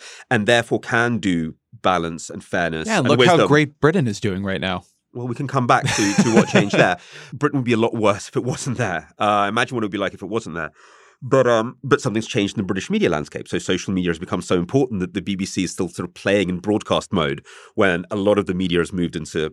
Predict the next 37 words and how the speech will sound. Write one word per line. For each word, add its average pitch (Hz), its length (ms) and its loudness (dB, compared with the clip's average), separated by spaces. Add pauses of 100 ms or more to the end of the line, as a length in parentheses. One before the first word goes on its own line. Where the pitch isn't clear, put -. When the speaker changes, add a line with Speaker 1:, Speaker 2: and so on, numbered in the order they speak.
(120)
Speaker 1:
interaction, 98 600 -2
which - 340 -10
the 113 120 -4
B 95 180 -2
B 87 80 -6
C 98 120 -6
hasn't 90 260 -2
mastered. - 360 -4 (440)
But 147 80 4
it 165 60 0
was 180 100 0
a 214 60 -4
good 220 160 0
model 160 240 2
for 120 160 -2
a - 20 2
long 101 120 -4
time. - 240 -12 (600)
But 180 120 2
the 185 60 0
point 226 200 2
I'm 202 80 2
trying 190 160 -2
to 160 40 2
make 165 200 2
is, 131 80 -2
is 127 160 -4
different, 113 300 0
is - 80 -12
that, 110 220 0
that, 101 280 -4 (400)
that 113 320 -10
you, 110 340 -4
we 107 200 2
might 104 300 2
need 117 220 -4
spaces - 800 -10